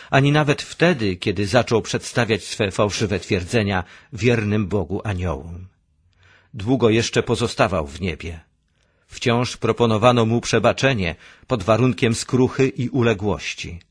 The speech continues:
Stosowano wszystko, na co tylko stać niezmierzoną miłość i mądrość, by przekonać Lucyfera, że jest w błędzie.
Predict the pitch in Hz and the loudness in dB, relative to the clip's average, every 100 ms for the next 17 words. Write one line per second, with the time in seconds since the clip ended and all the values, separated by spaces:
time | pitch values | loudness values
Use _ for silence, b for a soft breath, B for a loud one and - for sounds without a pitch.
0 | _ _ _ _ _ _ - - 143 123 | _ _ _ _ _ _ -10 -2 0 2
1 | 127 123 107 - 139 - - 92 80 B | 2 2 0 -2 -6 -6 -6 -6 -6 B
2 | B B - - 113 123 120 - - 127 | B B -2 0 2 2 2 -2 2 2
3 | - - 123 101 117 117 131 127 110 98 | 2 0 0 2 0 2 2 2 2 2
4 | 131 131 131 - - - - 110 113 131 | 2 2 0 -2 -4 -6 -4 -2 2 2
5 | 104 101 95 - - B B B B B | 0 -2 -4 -6 -12 B B B B B
6 | 123 123 110 123 - 147 117 - 110 - | 2 2 2 -2 2 2 2 0 -2 -2
7 | - 135 120 113 104 98 107 113 - - | 2 2 4 2 2 2 2 -2 -4 -12
8 | - - 92 92 110 82 80 - 92 92 | -16 -12 -8 -2 0 -2 -4 -10 -10 -12